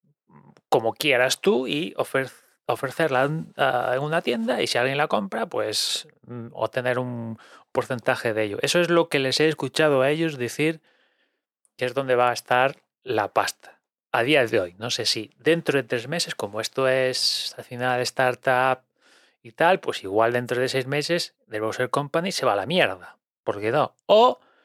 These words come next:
cambia, da un giro, pivotan o yo qué sé, y de repente el business es en otro lado, o yo qué sé. Pero a día de hoy,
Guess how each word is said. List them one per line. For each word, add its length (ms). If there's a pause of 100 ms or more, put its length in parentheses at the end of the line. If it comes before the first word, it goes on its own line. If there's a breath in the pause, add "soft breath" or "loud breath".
(500 soft breath)
cambia, 580
da 180
un 160
giro, 460
pivotan 600
o 80
yo 140
qué 140
sé, 420
y 80
de 100
repente 640
el 120
business 360
es 160
en 80
otro 280
lado, 560
o 40
yo 180
qué 140
sé. 180
Pero 200
a 20
día 180
de 100
hoy, 220